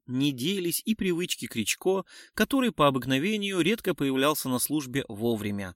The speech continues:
Лев только и успел что включить компьютер, чтобы посмотреть сводку преступлений, переданных в ведение главка, как Орлов вызвал его к себе в кабинет.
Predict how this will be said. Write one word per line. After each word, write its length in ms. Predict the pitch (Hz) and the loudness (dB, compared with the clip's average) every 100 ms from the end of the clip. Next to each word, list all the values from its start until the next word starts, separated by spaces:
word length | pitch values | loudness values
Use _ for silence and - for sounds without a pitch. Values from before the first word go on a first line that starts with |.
| _ _ _ _ _ _ _ _ _ - | _ _ _ _ _ _ _ _ _ -2
Лев 300 | 208 233 - - | 4 4 2 -2
только 280 | - 220 - | 2 4 4
и 160 | 180 180 | 2 2
успел 460 | 180 - - 233 | 2 2 2 0
что 220 | 202 - 147 | 2 0 0
включить 400 | 147 135 123 - | 0 -2 -2 -2
компьютер, 540 | 147 151 240 220 180 - - | -2 -2 -2 -2 -2 -6 -14
чтобы 280 | - 247 220 | -2 2 4
посмотреть 540 | 196 180 180 160 180 - | 4 2 2 2 0 0
сводку 400 | - 175 175 151 | 0 2 2 0
преступлений, 720 | 147 147 156 151 160 156 151 | 0 0 0 2 2 2 0
переданных 640 | - 147 135 123 127 127 - | 0 0 0 0 0 0 -2
в 60 | |
ведение 640 | 117 113 139 127 120 120 117 | -4 2 2 4 2 2 2
главка, 540 | 117 117 - - 107 _ - - | 2 2 0 -6 -8 _ -20 -4
как 200 | - 208 | 0 4
Орлов 420 | 208 202 214 220 - | 4 4 0 0 -4
вызвал 560 | 127 202 208 196 196 | -2 0 0 2 0
его 300 | 165 180 170 | 0 -2 -2
к 80 | - | -2
себе 360 | - 107 107 127 | -4 -2 0 -2
в 100 | - | -2
кабинет. 580 | 113 117 110 98 - | -4 0 -2 -2 -8